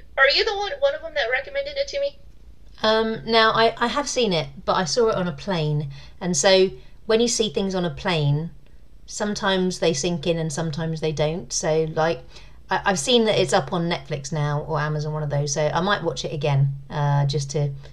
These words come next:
Speaker 2: get the full experience. 'Cause we bought a new T V, so we've got a bigger telly now. Things jump out at it, you know, not out at it, out of it, you know. It's, like, more three D. We can watch things in high definition. I know. We have joined the twenty-first century.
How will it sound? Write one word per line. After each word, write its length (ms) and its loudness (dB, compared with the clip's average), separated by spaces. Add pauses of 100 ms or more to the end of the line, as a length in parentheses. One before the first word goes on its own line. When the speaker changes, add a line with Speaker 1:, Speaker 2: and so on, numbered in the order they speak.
(180)
Speaker 2:
get 160 0
the 80 -4
full 220 0
experience. 580 0
'Cause 120 -4
we 80 0
bought 180 4
a 20 2
new 120 0
T 200 -6
V, 380 -6
so 160 -6
we've 100 -2
got 100 -2
a 60 -2
bigger 240 0
telly 280 0
now. 220 -4 (220)
Things 280 6
jump 300 6
out 180 4
at 80 2
it, 360 0
you 160 -2
know, 320 0
not 180 2
out 220 4
at 220 0
it, 200 -2
out 280 0
of 200 2
it, 220 0
you 80 -4
know. 160 -2
It's, 160 -4
like, 180 2
more 240 2
three 300 -4
D. 380 2 (360)
We 80 0
can 240 2
watch 320 4
things 260 0
in 120 2
high 240 0
definition. 760 -4 (240)
I 60 -4
know. 260 -2 (340)
We 100 4
have 160 2
joined 520 2 (280)
the 80 -14
twenty-first 520 -2
century. 480 -4